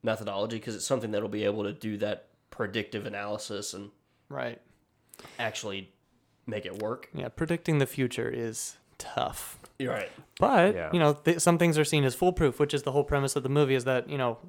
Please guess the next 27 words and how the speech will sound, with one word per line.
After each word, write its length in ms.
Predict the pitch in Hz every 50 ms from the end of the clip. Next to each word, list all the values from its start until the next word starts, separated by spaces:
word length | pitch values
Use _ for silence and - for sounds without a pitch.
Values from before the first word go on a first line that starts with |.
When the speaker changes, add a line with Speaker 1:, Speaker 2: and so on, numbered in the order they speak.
| - _ _
Speaker 2:
regardless 540 | - 139 123 117 139 135 147 147 143 143 -
of 40 | 143
what 80 | 135 131
happens 260 | 135 143 139 139 127 131
in 80 | 131
the 80 | 127 120
future, 340 | - 147 156 156 - 131 113
people 300 | - - 139 143 143 147
are 80 | 143 139
gonna 180 | 151 156 160
buy 180 | 156 160 160 160
houses. 400 | 165 185 196 185 156 147 151 143
They're 160 | 135 123 117
always 280 | 131 143 160 170 175 160
gonna 180 | 156 165 160 160
make 200 | 156 160 156 151
their 100 | - 156
mortgage 360 | 151 143 139 131 120 117 113 -
payments, 300 | 117 110 104 101 - -
right? 240 | 123 123 120 - -
That 220 | 127 123 123 -
was 320 | - 120 120 120 - - - _ - - - - - - - - _ -
Speaker 3:
Yeah. 160 | - 120 117
Speaker 2:
an 60 | 120
assumed 680 | 120 117 - - - - 139 139 135 135 127 123 117 110
certainty. 760 | - - - 131 120 - - 110 104 - - - - - 131 - _ _ _ _ _ _ _
Speaker 3:
Yeah. 280 | - 110 92 82 76 -